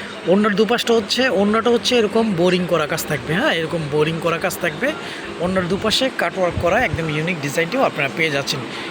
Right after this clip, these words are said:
শালিকা মান্নাত ড্রেসটি পেয়ে যাচ্ছেন মাহাদি ফ্যাশন থেকে ফুল cash on ডেলিভারিতে হোম সার্ভিস। ঢাকার জন্য আশি টাকা, ঢাকার বাইরে একশো পঞ্চাশ টাকা ডেলিভারি চার্জে। প্রাইসটা থাকবে মাত্র পনেরোশো পঞ্চাশ টাকা। আমরা সারা বাংলাদেশে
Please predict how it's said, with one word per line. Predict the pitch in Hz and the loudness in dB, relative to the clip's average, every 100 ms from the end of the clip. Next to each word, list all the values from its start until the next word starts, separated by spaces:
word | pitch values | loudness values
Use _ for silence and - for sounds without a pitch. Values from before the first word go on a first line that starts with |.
| - - | -6 -2
শালিকা | - 214 233 262 | 0 0 0 2
মান্নাত | 254 202 208 214 170 | 2 2 2 0 0
ড্রেসটি | 190 - 214 | 0 2 0
পেয়ে | 208 196 | 0 0
যাচ্ছেন | 196 - 226 | 0 0 0
মাহাদি | 202 156 165 | 0 0 0
ফ্যাশন | 190 - 185 160 | -2 -2 -2 -2
থেকে | 165 185 | -2 -2
ফুল | 175 170 151 | -2 -4 -2
cash | 151 - | -2 -2
on | 156 | -2
ডেলিভারিতে | 147 143 151 147 233 339 - - - - | -2 0 -2 -2 -4 -4 -6 -8 -8 0
হোম | 185 202 | 2 2
সার্ভিস। | 175 175 143 147 135 | 2 0 0 -2 -2
ঢাকার | - 170 175 151 | -2 -2 -2 -2
জন্য | 170 160 | -2 0
আশি | 139 - | 0 0
টাকা, | 135 135 151 | 0 0 0
ঢাকার | 143 139 143 | -2 -2 -2
বাইরে | 131 131 165 269 - - - | 0 0 -2 -2 -6 -10 -8
একশো | 120 - 123 | -6 -4 -4
পঞ্চাশ | 147 - | -4 -4
টাকা | 175 220 | -4 -2
ডেলিভারি | 185 151 135 135 | -2 0 0 0
চার্জে। | 120 135 117 120 | 0 -2 -4 -4
প্রাইসটা | - 165 - | -2 -2 -2
থাকবে | 160 175 175 | -2 -2 -2
মাত্র | 196 147 - 190 226 | 0 -2 0 -2 0
পনেরোশো | 165 156 156 156 277 254 | 0 -2 -2 0 0 0
পঞ্চাশ | 170 - | -2 -2
টাকা। | - 120 - - - - - - - - - - - - - - - - - - - - - - | -4 -6 -6 -10 -10 -8 -8 -10 -10 -12 -12 -12 -12 -12 -12 -12 -12 -12 -10 -12 -12 -12 -10 -6
আমরা | 160 180 202 | -4 0 0
সারা | 202 190 | 0 -2
বাংলাদেশে | 180 185 208 220 - | -2 0 0 2 2